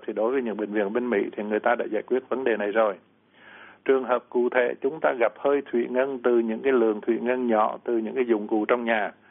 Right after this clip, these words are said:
Và trong một cái ống thủy, nếu thực sự là trong đó là thủy ngân, thì một cái ống thủy thường chứa tới, không tới bốn gram. Và thường thường thì có lẽ là chừng một gram.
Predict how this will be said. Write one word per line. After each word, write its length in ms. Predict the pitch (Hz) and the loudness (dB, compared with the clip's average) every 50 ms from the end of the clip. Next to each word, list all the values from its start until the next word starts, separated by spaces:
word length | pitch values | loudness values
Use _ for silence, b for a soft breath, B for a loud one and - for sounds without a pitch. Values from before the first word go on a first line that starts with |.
| B B B B B B B B B B B | B B B B B B B B B B B
Và 340 | 113 123 123 123 127 123 123 | 0 2 2 2 2 0 -2
trong 220 | - 147 147 143 | -2 -4 -4 0
một 160 | 123 113 110 | 0 0 0
cái 100 | - 147 | 0 -2
ống 200 | 139 135 160 160 | -2 -2 -4 -4
thủy, 280 | - - 120 117 123 120 | -2 0 2 2 2 2
nếu 220 | 113 123 143 160 | 0 0 0 0
thực 180 | 160 - 135 - - - | 0 -2 -2 -4 -4 -2
sự 200 | - 113 110 117 | 0 0 2 2
là 100 | 113 120 | 2 0
trong 240 | 120 - 127 131 127 | 2 0 0 0 2
đó 240 | 127 123 127 143 151 | 2 2 2 2 0
là 140 | 139 117 110 | 0 -2 -2
thủy 180 | - 123 113 117 | -2 -4 -6 -4
ngân, 260 | 117 123 135 139 127 110 - - | 0 0 0 0 -2 -6 -8 -6
thì 80 | 110 | -4
một 140 | 107 107 98 - | -4 -2 -2 -2
cái 100 | - 127 | 0 -2
ống 140 | 123 135 127 | -2 -2 -2
thủy 260 | - 120 113 - - - | 0 0 0 0 -2 -4
thường 380 | - - 120 117 110 113 110 107 - _ _ | -2 0 2 2 2 0 -4 -8 -10 _ _
chứa 320 | - 123 120 127 143 160 160 - | 2 4 4 4 4 2 0 0
tới, 340 | 123 120 123 135 147 160 165 - B B B B B | 2 2 2 2 0 -2 -6 -12 B B B B B
không 340 | B - - 147 143 143 135 | B -2 2 2 2 2 2
tới 200 | 131 131 135 147 | 2 2 2 2
bốn 280 | 143 123 127 131 - - | 2 0 0 0 0 0
gram. 280 | 135 135 127 117 98 - _ _ _ _ _ b b b b b b b b | 2 2 2 0 -4 -8 _ _ _ _ _ b b b b b b b b
Và 260 | - 110 98 113 117 | -16 -6 -2 0 0
thường 200 | 110 - 117 104 - | 0 0 -4 -6 -2
thường 260 | - 120 117 113 107 - | 0 0 0 0 -2 -6
thì 80 | 117 | -6
có 160 | - - 127 117 | -2 0 2 2
lẽ 160 | 104 107 113 113 | 2 0 0 -2
là 60 | 107 | -4
chừng 240 | - 127 113 110 110 | -2 -4 -4 -2 0
một 240 | 110 104 92 - | -2 -2 -2 0
gram. 300 | - 123 123 123 120 113 | 0 0 2 2 0 -4